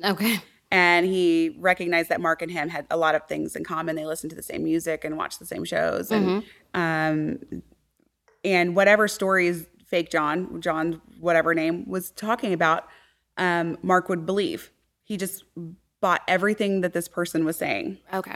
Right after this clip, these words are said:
Speaker 2: And so he was like, "This guy believes me.
Speaker 1: Mm-hmm.
Speaker 2: Like, <laughs> this feels good. For the
Speaker 1: Uh-huh.
Speaker 2: first time, I feel understood."
Speaker 1: Mm-hmm.
Speaker 2: Um, and so because of that, he wanted to, he wanted to get John's, all of John's time, or Mark's time.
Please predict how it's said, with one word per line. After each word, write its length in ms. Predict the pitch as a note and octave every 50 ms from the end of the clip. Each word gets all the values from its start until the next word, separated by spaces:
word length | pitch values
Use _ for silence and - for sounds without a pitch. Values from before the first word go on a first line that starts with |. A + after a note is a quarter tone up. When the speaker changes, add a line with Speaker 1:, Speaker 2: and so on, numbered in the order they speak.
| F#3+ -
Speaker 2:
And 100 | G3+ F#3+
so 80 | - G3+
he 100 | G3+ A3+
was 140 | G#3+ G#3+ G3+
like, 240 | F#3+ F3+ - -
"This 120 | G3 G#3+ G#3+
guy 140 | - - G3+
believes 400 | G3 F3+ F3+ F#3 A3 A#3+ A#3 A3+
me. 380 | B3+ B3 B3 B3 B3 B3 A#3+ B3
Speaker 1:
Mm-hmm. 80 | A3+ G#3
Speaker 2:
Like, 360 | F#3+ F3+ F3+ F3+ F#3 G3+ G#3
<laughs> 80 | D#4
this 100 | - D4
feels 380 | A#3 A#3+ C4+ A#3+ G#3+ G3+ F#3+ F#3
good. 420 | A#3 G#3+ G3+ G#3 A3 A#3+ B3 A#3 -
For 120 | - G#3+
the 60 | G#3+
Speaker 1:
Uh-huh. 160 | A3 F3 F3 F#3
Speaker 2:
first 100 | F#3 G3
time, 80 | A3 G3+
I 80 | F#3 F#3
feel 140 | - E3+ E3+
understood." 760 | E3+ D#3+ D#3+ F3 - - B3 C4+ C#4 C#4 C4+ C4+ C4+ B3 G3+
Speaker 1:
Mm-hmm. 380 | F#3+ F3+ F3+ E3+ F3+ F#3 - - _ _ _ _ _ _ _ _ _
Speaker 2:
Um, 300 | F#3 F#3+ F#3 F#3 F3+ -
and 140 | - G#3 G3
so 220 | - - G#3 F#3+
because 300 | F3+ G3+ F#3+ A#3 C#4 C4+
of 40 | B3+
that, 160 | A#3+ G#3 F#3
he 160 | G3+ G#3+ G#3+ G3+
wanted 320 | G3 F#3+ F#3+ F#3+ F#3 F3+
to, 520 | - - G3 F3+ F3 F3 E3+ F3 E3+ E3+ E3 -
he 120 | G3 F#3
wanted 280 | F3+ F3+ F3+ F3+ F3 E3+
to 60 | F#3
get 220 | E3+ F3+ - - -
John's, 400 | - F3+ E3 E3 E3 E3+ - - -
all 120 | E3+ F3
of 80 | F3 D#3+
John's 220 | - C#3+ C3+ D3+ -
time, 440 | - - F#2 F#2 - - F#3 - _ _
or 100 | - G3
Mark's 300 | F#3+ F#3+ F#3+ F#3+ F3+ -
time. 400 | - - - - - F#3 F#3 F#3+